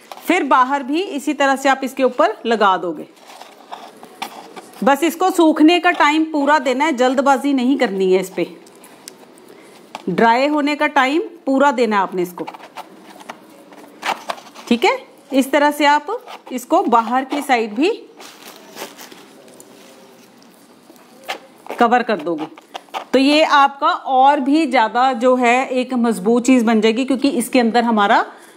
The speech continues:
already ये एक plastic का container है,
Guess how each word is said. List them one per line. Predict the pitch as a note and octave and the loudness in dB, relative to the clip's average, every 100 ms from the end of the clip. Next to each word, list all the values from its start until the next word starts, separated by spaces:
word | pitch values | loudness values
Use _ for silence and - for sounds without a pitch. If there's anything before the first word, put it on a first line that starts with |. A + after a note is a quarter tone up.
| - - _ - | -20 -20 _ -2
already | A3 A3 A#3+ B3 | 2 2 0 -2
ये | C4+ B3+ | 0 -2
एक | B3 | 0
plastic | A#3 G3 F#3+ A#3+ A#3+ | 2 2 0 -6 0
का | C4 A4 - - _ _ _ - - | 0 0 -6 -20 _ _ _ -10 0
container | A#3+ A#3 G#3+ F#3 F3 | 2 4 2 2 -2
है, | D#3 | -8